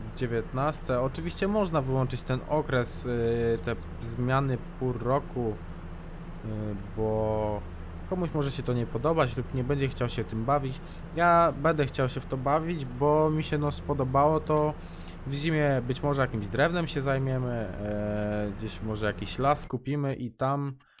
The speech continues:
właśnie, e, będziemy wycinać, tylko fajnie jakby tu był jeszcze las do kupienia. Jest. A później tam podjedziemy zobaczyć,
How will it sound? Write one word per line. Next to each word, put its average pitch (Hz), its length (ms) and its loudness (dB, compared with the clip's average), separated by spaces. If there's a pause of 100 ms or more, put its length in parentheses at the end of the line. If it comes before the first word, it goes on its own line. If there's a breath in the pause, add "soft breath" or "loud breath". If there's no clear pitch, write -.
(160 loud breath)
właśnie, 120 460 -2 (240)
e, 107 460 -6 (240)
będziemy 107 440 -8
wycinać, 131 360 -8
tylko 117 280 -10
fajnie 120 260 -8
jakby 120 180 -10
tu - 120 -14
był 107 80 -10
jeszcze 110 240 -12
las 90 220 -10
do 95 100 -12
kupienia. 117 560 -12 (1160)
Jest. - 520 -12 (1500)
A 113 40 -6
później 139 300 -2
tam 113 160 -4
podjedziemy 110 560 -4
zobaczyć, 110 600 -4